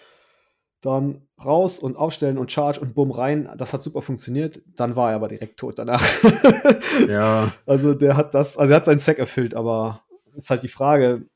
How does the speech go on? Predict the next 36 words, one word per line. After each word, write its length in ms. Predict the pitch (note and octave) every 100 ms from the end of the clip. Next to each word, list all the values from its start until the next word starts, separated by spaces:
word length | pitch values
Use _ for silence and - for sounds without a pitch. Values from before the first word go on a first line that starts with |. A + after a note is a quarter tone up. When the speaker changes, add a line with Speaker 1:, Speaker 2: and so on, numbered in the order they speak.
| _ _ _ _
Speaker 1:
für 160 | -
den 160 | B2+ B2+
Preis 380 | - C3 C#3+ -
kriegt 200 | D#3 C#3+
man 120 | B2+
denselben 340 | B2 C3+ C#3
Effekt 500 | G#2+ - C3+ - - _ _ -
sogar 280 | A#2 A#2+
billiger 520 | A2+ C3+ B2+ A#2 A2 G#2
mit 260 | A2+ A#2
Lord 180 | A#2+ A#2
Invocatus 680 | A#2+ A2 G#2+ A2+ G#2 G#2+ -
und 180 | G#2 G#2
das 220 | A2 A2
ist 120 | C#3 -
jetzt 200 | - -
ein 60 |
bisschen 500 | A2+ - A2 G#2+ G#2+ _ _ _ _ _ _ _ _ _ _ _ _ _ -
entweder 380 | C#3+ C#3 C3 A#2
Speaker 2:
Ja. 100 | A#2+
Speaker 1:
oder, 120 | A2
würde 100 | G#2
ich 120 | G#2 -
sagen. 420 | G#2 G2 G#2 G#2 _ _ _ _ _ _ _ _ _ _ -
Speaker 2:
Aber 280 | A#2+ D3+ D#3+
es 60 | A#2+
ist 100 | A2+
ein 80 |
geiles 300 | G#2+ G#2 G#2
Modell. 440 | G2+ F#2 F2 E2 G2+
Ich 160 | - G2+
liebe 280 | G#2+ G#2+ G2
den 120 | F#2+
Land 220 | G2 F#2
Raider. 200 | F2+ E2+
Speaker 1:
Ja. 240 | A2+ A2